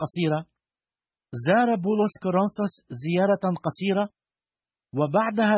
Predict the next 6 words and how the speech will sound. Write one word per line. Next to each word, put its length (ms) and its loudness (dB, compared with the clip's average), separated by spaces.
بقليل 640 -4
كتب 340 -2
رسالة 600 0
ضاعت 420 0
آثارها، 640 -2
أحياناً 720 -2